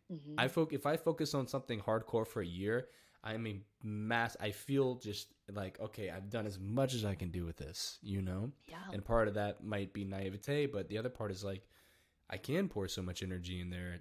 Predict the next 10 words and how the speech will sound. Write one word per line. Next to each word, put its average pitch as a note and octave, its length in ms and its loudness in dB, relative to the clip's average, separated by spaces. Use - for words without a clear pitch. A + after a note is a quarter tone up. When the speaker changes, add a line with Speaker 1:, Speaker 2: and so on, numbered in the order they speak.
Speaker 2:
to, F2+ 200 -6
to, F2+ 240 -4
to - 100 -14
feel A#2+ 260 -2
that G#2+ 100 6
way. G2 160 4
And, G#2 260 0
and, G#2 280 0
um, G2 480 0
my, G#2+ 800 0